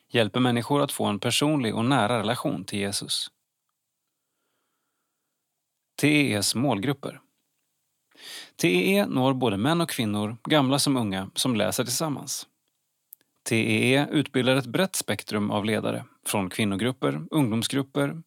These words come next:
körer, väckelsegrupper, söndagsskola till byförsamlingsevangelister inom lokala församlingar.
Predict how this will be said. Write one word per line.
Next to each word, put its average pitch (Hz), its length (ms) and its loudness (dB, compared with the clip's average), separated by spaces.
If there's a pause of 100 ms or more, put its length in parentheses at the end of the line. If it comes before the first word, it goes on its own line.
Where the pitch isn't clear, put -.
(140)
körer, 127 560 4
väckelsegrupper, 123 960 -2 (220)
söndagsskola 135 760 2
till 135 260 -2
byförsamlingsevangelister 123 1200 -2
inom 101 240 -2
lokala 98 380 -4
församlingar. 107 580 -6